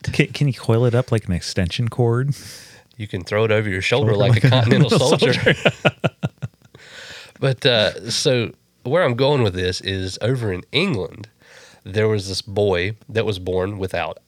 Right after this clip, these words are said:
Speaker 2: eyelids. Extremely rare condition. I can't remember what the name of it is. So, it, luckily, he was uncircumcised.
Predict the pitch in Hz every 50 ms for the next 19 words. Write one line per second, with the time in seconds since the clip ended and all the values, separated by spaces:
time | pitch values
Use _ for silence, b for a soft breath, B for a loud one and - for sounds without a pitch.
0 | - - 127 139 139 101 92 80 - - - - - - - - _ _ _ _
1 | _ _ _ _ _ _ _ _ _ - - 123 110 - - - 123 117 123 117
2 | 104 101 101 101 - - 92 90 85 - - - 85 85 85 - 95 92 90 90
3 | 90 87 82 85 80 87 82 85 82 - 82 82 82 82 82 82 80 80 80 80
4 | 82 85 82 - - - B B B B B B B B B B - - - -
5 | 113 101 95 95 95 95 95 - _ _ _ - - - - - - 104 98 101
6 | 127 156 - - 95 92 90 90 95 98 - _ _ _ _ _ _ 101 104 113
7 | 107 101 98 95 90 - - 101 101 98 - - - - 104 101 95 - 131 151
8 | 143 127 101 90 - - 76 78 80 87 - - -